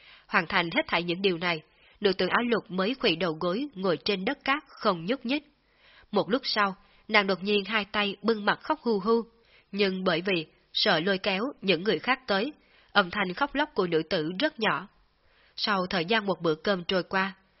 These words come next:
nữ đệ tử Linh Thú Sơn rốt cuộc ngừng khóc, nàng ngẩng đầu nhìn vùng đất cát không có một bóng người, không thể tự kiềm hãm được,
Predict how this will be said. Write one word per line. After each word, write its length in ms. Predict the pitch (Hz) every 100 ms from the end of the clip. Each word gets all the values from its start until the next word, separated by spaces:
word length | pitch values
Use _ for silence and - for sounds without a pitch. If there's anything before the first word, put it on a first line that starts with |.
| _ -
nữ 160 | 190 190
đệ 160 | 202
tử 220 | - 180
Linh 200 | 185 220
Thú 140 | 185 214
Sơn 340 | - 208 190 185
rốt 120 | 302
cuộc 280 | - 185 - -
ngừng 200 | 190 185
khóc, 240 | 240 294 - _ _ _ 208
nàng 200 | 208 180
ngẩng 180 | 165
đầu 240 | 208 185 170
nhìn 220 | 185 165
vùng 200 | 185 160
đất 220 | 226 -
cát 200 | 262 294 -
không 340 | - 214 180
có 100 | 240
một 240 | 233 175
bóng 200 | 190 185
người, 220 | 240 185 151 _ _ - -
không 160 | - 254
thể 160 | 226 180
tự 200 | 190 160
kiềm 160 | - 170
hãm 220 | 180 170
được, 200 | 196 160